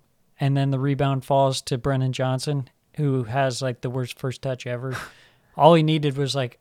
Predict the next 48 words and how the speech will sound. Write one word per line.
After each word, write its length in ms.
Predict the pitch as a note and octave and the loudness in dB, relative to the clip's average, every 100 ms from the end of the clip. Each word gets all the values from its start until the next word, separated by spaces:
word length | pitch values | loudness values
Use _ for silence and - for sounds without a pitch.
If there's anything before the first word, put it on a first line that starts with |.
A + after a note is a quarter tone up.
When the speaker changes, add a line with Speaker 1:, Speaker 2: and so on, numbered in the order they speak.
| _ | _
Speaker 1:
a 80 | D3 | -6
decent 380 | C3 C#3+ - C3+ | -4 -4 -4 -2
touch 160 | C#3 C#3 | -2 2
Speaker 2:
He's 80 | |
Speaker 1:
and 80 | C#3 | 2
he 60 | C3+ | 4
Speaker 2:
done 120 | F3 | 4
Speaker 1:
could 80 | F#3 | 4
have 60 | F#3 | 2
Speaker 2:
this 80 | E3 | 0
Speaker 1:
scored. 140 | C3 | -2
Speaker 2:
before, 420 | A2+ E3+ F#3 F#3+ | -2 -2 -2 0
though. 280 | F3 E3 A#2+ | -2 0 0
What 80 | A2+ | 2
was 200 | E3+ D#3 | 0 -2
it, 140 | D3+ | -6
the 100 | - | -4
game 240 | D3 D#3+ E3 | -2 -2 -2
against 280 | E3 D#3+ - | -2 -4 -2
Fulham? 440 | D3 D#3 D3+ G#2+ | 0 0 0 -2
He 100 | A2 | -2
was 120 | C3 | -2
played 400 | - - C3+ C#3 | -4 0 0 -2
through. 560 | - - C#3+ D3+ C3+ - - _ _ - | -8 -10 -4 -2 -2 -6 -16 _ _ -2
Speaker 1:
Yeah. 220 | D3+ D#3+ | 4 6
Speaker 2:
And 80 | C#3+ | 6
he 20 | |
just 120 | D3 | 2
had 180 | C#3+ C#3+ | 2 2
a, 60 | C3+ - - - | 0 -12 -14 -4
just 200 | C#3+ B2+ | 0 2
a 80 | |
horrible 380 | G#2+ B2+ C#3 B2 | 2 2 0 -2
touch. 460 | - C#3+ C3 - - _ - | -2 -2 -2 -8 -20 _ -8
It's 80 | - | -6
like, 100 | C3+ | -2
what 140 | D3+ | 0
the 80 | C#3 | 2
hell 140 | C#3+ | 2
is 100 | C#3+ | 2
wrong 160 | C3 D3 | 2 0
with 100 | C#3 | -2
your 100 | A2+ | -4
foot, 240 | - - | -6 -6
man? 300 | G2 F#2+ C3+ - B2+ | -2 -2 -4 -2 2
Speaker 1:
<laughs> 200 | A2 - | 2 0
He's 220 | D#3+ D3 D3 | -2 -2 0
got, 280 | D3+ D3 | 2 2